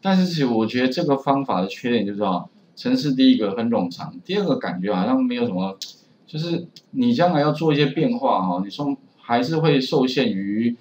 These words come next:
录制剧集的程式。所以如果我今天希望怎么样，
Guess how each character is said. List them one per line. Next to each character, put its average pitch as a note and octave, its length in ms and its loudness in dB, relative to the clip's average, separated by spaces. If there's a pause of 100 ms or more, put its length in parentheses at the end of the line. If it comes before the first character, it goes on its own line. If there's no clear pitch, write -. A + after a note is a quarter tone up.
(280)
录 D#3+ 160 2
制 C#3+ 160 0
剧 B2+ 200 -2
集 F2 360 -6 (300)
的 A#2 100 -2
程 G2+ 260 -4
式。 - 280 -6 (400)
所 F3 140 2
以 F#3 60 6
如 F3+ 140 4
果 E3 140 4
我 A#2 140 4
今 C#3 160 0
天 C#3+ 160 4
希 C3+ 240 -2
望 B2+ 140 2
怎 F#2+ 80 -2
么 F#2+ 60 0
样， F#2 200 -4